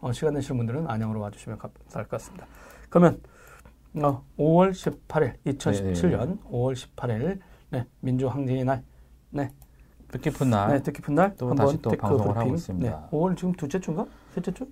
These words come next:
Speaker 2: 네, 셋째 주입니다.
Speaker 1: 어, 이거 너무 쉬었더니요. 이제 감이 없어요. 이제.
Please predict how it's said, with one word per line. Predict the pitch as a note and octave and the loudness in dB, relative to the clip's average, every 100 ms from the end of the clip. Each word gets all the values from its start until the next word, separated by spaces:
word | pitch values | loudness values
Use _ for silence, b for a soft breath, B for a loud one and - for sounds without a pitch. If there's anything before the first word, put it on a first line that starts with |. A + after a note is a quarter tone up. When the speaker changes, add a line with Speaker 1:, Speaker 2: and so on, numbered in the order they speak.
| - | -14
Speaker 2:
네, | - G2 | -8 -6
셋째 | F#2 C#3+ D3 | -4 -2 -2
주입니다. | - F2+ A2 - - - | -2 -4 -4 -12 -18 -4
Speaker 1:
어, | C3+ | -2
이거 | C#3+ B2+ | 0 0
너무 | B2 E3+ C#4+ | 6 6 8
쉬었더니요. | A3 A3 E3 A#3+ D#3 | 4 4 2 2 2
이제 | C#3 A2 b b b b - | 0 -2 b b b b -16
감이 | - E3+ G3+ | 8 8 8
없어요. | F3 A3+ A#3 | 4 6 4
이제. | B2+ | 4